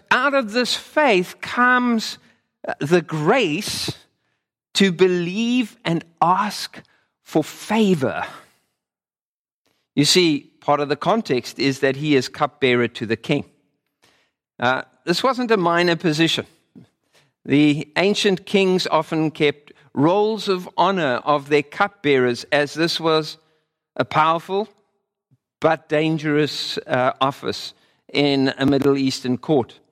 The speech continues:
And Nehemiah himself would have been highly trusted by the king,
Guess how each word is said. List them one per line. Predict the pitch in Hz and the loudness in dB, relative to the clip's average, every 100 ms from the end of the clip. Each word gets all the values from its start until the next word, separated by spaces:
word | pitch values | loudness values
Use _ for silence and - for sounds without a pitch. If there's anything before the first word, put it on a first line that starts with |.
| _ _ _ _ _ _ | _ _ _ _ _ _
And | 127 131 | -2 4
Nehemiah | 170 220 208 175 190 202 | 4 4 2 2 2 2
himself | 175 151 - 175 170 156 | 2 -2 0 0 0 -4
would | 156 | -4
have | 143 | 0
been | 147 | -2
highly | 143 196 226 214 190 | 0 0 2 2 0
trusted | 185 165 - 151 131 | -2 -2 -2 -6 0
by | 135 | 0
the | 127 123 | 0 -6
king, | - 151 156 | -2 0 0